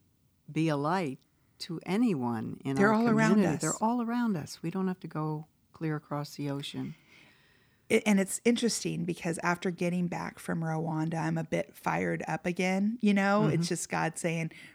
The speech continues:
Speaker 2: "Remember, stay on
Speaker 1: Mm-hmm,
Speaker 2: point,
Speaker 1: mm-hmm.
Speaker 2: stay on mission.
Speaker 1: Mm-hmm.
Speaker 2: Don't get distracted by the things of this earth, Shalene, the shiny things.
Speaker 1: Mm-hmm.
Speaker 2: Fix your eyes on me. Keep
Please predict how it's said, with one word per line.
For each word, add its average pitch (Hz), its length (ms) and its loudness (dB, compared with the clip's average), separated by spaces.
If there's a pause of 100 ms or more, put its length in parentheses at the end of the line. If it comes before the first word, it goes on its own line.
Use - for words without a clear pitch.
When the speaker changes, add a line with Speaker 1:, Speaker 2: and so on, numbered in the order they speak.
(100)
Speaker 2:
"Remember, 185 580 4
stay - 320 4
on 180 200 6
Speaker 1:
Mm-hmm, - 20 0
Speaker 2:
point, 196 360 0
Speaker 1:
mm-hmm. 180 80 0
Speaker 2:
stay 180 200 2
on 180 220 2
mission. 180 360 -2 (200)
Speaker 1:
Mm-hmm. 185 180 -12
Speaker 2:
Don't 220 240 8
get 262 120 2
distracted 269 720 4
by 190 160 8
the 196 100 2
things 202 380 4
of 226 120 4
this 226 220 4
earth, 262 220 6
Shalene, 214 400 4
the 202 80 4
shiny 226 540 4
things. 240 640 4
Speaker 1:
Mm-hmm. 170 300 -10 (260)
Speaker 2:
Fix - 360 6
your 262 140 2
eyes 214 400 2
on 214 260 4
me. 202 400 2
Keep - 500 -4